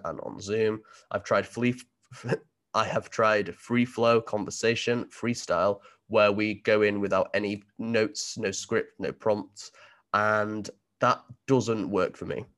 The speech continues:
I'm gonna put it out there. I need some kind of knowledge. I need some kind of backup. And as I believe I'm not the most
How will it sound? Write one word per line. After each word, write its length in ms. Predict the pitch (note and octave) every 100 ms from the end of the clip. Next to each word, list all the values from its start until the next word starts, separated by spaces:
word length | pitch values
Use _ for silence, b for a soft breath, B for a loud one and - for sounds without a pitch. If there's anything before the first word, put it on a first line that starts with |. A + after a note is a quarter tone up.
| _
I'm 80 | G#2+
gonna 180 | G#2+ A2
put 220 | - A2
it 80 | -
out 240 | G#2 -
there. 240 | D#2 D2+ D#2+ b b
I 140 | - A2+
need 280 | A#2 A2+
some 200 | - G2+ G2+
kind 240 | F#2+ F#2+
of 100 | F2+
knowledge. 400 | G2+ G2+ C#2 - G2
I 40 |
need 220 | A2 G#2
some 260 | - - A2
kind 220 | - F#2+
of 140 | F#2
backup. 460 | - - - - - b b b
And 360 | G#2 G#2+ G2+ -
as 180 | G2+ A#2+
I 160 | A2+ G#2+
believe 760 | G2 F#2 G2 A2 - G2 F#2+ -
I'm 180 | A2
not 120 | G2+ -
the 100 | G#2+
most 720 | G#2+ G#2 G2+ - - -